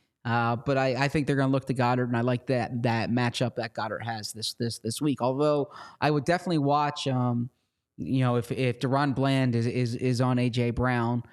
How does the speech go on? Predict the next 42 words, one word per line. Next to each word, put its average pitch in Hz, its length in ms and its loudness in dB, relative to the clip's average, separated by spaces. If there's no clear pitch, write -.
uh, 113 340 2
or 131 200 0
if 110 80 -6
Deron 123 360 0
Br-, 123 180 0
if 131 200 0
Deron 123 260 2
Bland 120 420 2
is 120 300 -4
on 120 400 0
Devontae 120 420 0
Smith. 135 380 0
Uh, 117 360 2
he 131 300 2
is 139 140 0
known 139 160 2
to 123 40 0
be 135 120 2
aggressive. 131 420 0
He 120 60 0
does 123 160 0
have 131 120 0
the 123 80 0
interceptions, 127 580 -2
but 127 220 -2
he 123 200 2
is 120 100 -2
known 127 140 0
to 117 40 0
be 113 120 0
aggressive. 120 420 0
So 131 140 0
I 117 60 2
would 120 160 0
pay 127 120 2
attention 123 360 -2
to 117 40 0
whether 120 200 0
the 113 60 0
Eagles 120 220 0
try 117 220 0
some, 117 400 0